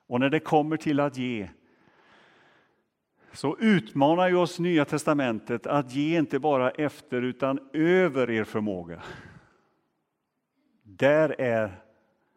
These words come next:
testet på något sätt. Så relationer är viktigare än mammon, än ägodelar.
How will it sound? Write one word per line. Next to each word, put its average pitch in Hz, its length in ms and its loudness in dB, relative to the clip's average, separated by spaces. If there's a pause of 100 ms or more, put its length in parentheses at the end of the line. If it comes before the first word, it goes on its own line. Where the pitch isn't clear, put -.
(500)
testet - 680 -6
på 95 100 -12
något 90 160 -14
sätt. - 400 -20 (2750)
Så 135 160 -4
relationer 180 640 2
är 175 100 2
viktigare 135 580 0
än 143 200 -2
mammon, 127 640 -2
än 123 160 -4
ägodelar. 120 840 -6